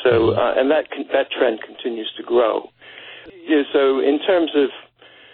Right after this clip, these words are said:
Speaker 1: the demographic, you know, we're talking about the poorest people of all colors,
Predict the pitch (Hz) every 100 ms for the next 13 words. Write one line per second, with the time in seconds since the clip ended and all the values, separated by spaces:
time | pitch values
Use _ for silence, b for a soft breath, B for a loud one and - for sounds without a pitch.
0 | B B _ _ - 127 131 165 147 139
1 | 165 - - 185 - 135 123 135 - 160
2 | - 127 127 120 110 131 123 160 143 127
3 | - 143 - 120 117 - 127 131 127 -
4 | 151 127 110